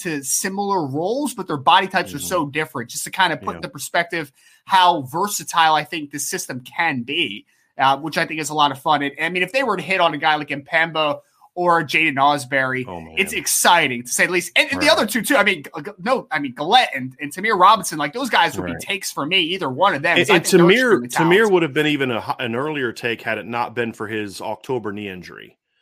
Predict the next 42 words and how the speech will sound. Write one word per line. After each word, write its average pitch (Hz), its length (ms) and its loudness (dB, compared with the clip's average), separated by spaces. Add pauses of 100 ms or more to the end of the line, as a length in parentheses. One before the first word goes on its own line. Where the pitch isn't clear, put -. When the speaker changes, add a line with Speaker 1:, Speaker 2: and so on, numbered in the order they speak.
Speaker 1:
Sure, - 280 -2
Speaker 2:
That 135 80 4
was 120 100 -4
the 131 80 2
other 131 100 4
Speaker 1:
yeah. 135 60 -2
Speaker 2:
thing 120 140 -2
is 101 100 -6
they 127 100 0
need 139 160 -4
to 123 80 -2
see 127 200 -8
how 110 360 -4
he 117 140 -14
can't, 127 240 -6
'cause 110 160 -6
they, 123 140 -2
he 151 120 -4
was 175 120 -4
a 135 40 -4
guy 117 120 0
they 117 120 -2
really 110 580 -2
liked 101 340 -4
early 87 260 -14
on, 82 180 -18
like, 90 140 -16 (180)
'cause 117 140 -8
he 175 80 -2
Speaker 1:
Mm-hmm. 285 80 -4
Speaker 2:
was 269 100 -4
a 147 80 0
converted 123 500 -2
safety. 185 380 -2
I 87 60 -12
mean, 90 100 -14
he 151 80 -6
was 247 120 -10
a 107 80 -8
safety 143 440 -2
as 92 140 -8
a 92 80 -12